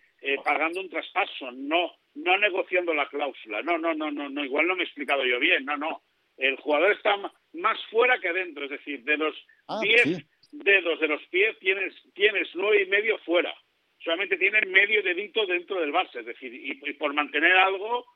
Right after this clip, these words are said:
Speaker 1: de, de, de, de opción para el Barça, ¿no? Pero el jugador no, el jugador lo, el jugador lo tendría todo acordado con el Paris Saint-Germain, un contrato de cinco años. Es verdad que el Barça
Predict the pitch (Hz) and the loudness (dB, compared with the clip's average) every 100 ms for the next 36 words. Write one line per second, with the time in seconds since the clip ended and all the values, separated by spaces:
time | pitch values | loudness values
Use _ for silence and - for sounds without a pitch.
0 | _ _ - 160 147 135 147 135 - _ | _ _ -6 -4 -4 -2 -2 -2 -6 _
1 | _ _ - 147 131 151 143 - 175 190 | _ _ -8 -8 -6 -6 -6 -6 2 4
2 | 330 196 147 135 135 - - 113 - - | 8 6 6 2 -2 -4 -8 -10 -10 -6
3 | 139 139 131 123 135 139 160 151 151 - | -4 -2 -4 -6 -6 -2 -2 -2 -6 -8
4 | 110 147 175 151 131 - 151 147 190 160 | -6 -2 -2 -2 -8 -4 -2 0 0 -2
5 | 165 175 185 - 185 180 175 156 170 170 | -4 0 0 0 0 0 -2 0 2 2
6 | 160 127 _ _ 160 151 151 160 139 160 | 0 -2 _ _ 0 2 4 2 2 -2
7 | 196 180 156 156 160 151 147 139 156 156 | -4 -4 -4 0 0 2 2 2 0 -2
8 | 135 147 147 165 226 - 202 185 190 170 | 2 4 4 2 -4 4 4 6 4 6
9 | 196 196 170 151 170 180 156 | 4 4 2 2 2 0 -4